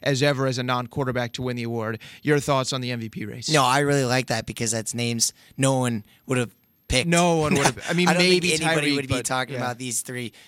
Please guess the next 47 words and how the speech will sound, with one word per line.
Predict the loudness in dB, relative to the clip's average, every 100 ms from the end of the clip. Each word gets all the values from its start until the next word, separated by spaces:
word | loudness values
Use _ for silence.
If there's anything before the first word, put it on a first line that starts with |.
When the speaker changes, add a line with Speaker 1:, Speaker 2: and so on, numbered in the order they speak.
| _
Speaker 2:
being | -6 -4 -8 -14 _ _ -4
M | -2
V | -2
P | -2 -6
candidates | -2 -2 -2 -4 -4
right | -2 0 0 0
now | 0 0 -2
at | -4
this | -4 -4
point | -2 -4 -6 -12 -14 -4
in | 0
the | 0
season. | 2 0 -2 -4 -14 -20 -8
Speaker 1:
Dak's | -4 2
Speaker 2:
But | 4
Speaker 1:
been | 4
so | 0 -2
good. | 0 2
Speaker 2:
I | 4
agree | 2 0 0 0
with | 0 0
you | 0
on | 0
Tyreek | 0 0 0 -2
Hill. | -6 -8 -14 _ _ _ _
I | 0 0
think | -2 -2
this | 0 0 -2
might | -2 -4 -6 -4
be | 0 0 0
the |
year, | -2 -2 0 0 0
and | -4
hopefully | 0 0 0 -4 -2 -2
the | -2 -4
N | -4
F | -2
L | -2
gets | -2 -2
away | 0 0 0
from | -2 -6 -10 -20 _
giving | -2 -2 -2
this | -2 -2
M | -2
V | -4 -4
P | -2
award | -2 -2 -2 -2